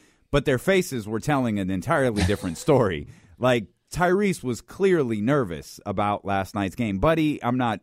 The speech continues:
really sure about. Ty-, Tyrese was. And, uh, I think when you try to convince yourself, "No, it's just another game, it's just basketball,"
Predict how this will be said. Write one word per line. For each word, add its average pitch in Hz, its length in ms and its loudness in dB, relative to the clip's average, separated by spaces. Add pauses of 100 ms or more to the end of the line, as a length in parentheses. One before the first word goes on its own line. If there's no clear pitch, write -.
really 110 300 0
sure 107 220 -2
about. 78 340 -4
Ty-, 113 120 -6 (100)
Tyrese 127 520 -2
was. 104 460 -2 (460)
And, 101 760 -2
uh, 78 760 -6
I 110 140 -2
think 139 280 -2
when 120 200 2
you 104 280 0
try 151 220 0
to 143 80 0
convince 135 420 -4
yourself, 107 320 -4
"No, 135 200 2
it's 110 100 -4
just 120 180 -6
another 113 200 -2
game, 98 240 -2
it's 90 100 -6
just 92 160 -6
basketball," 101 640 0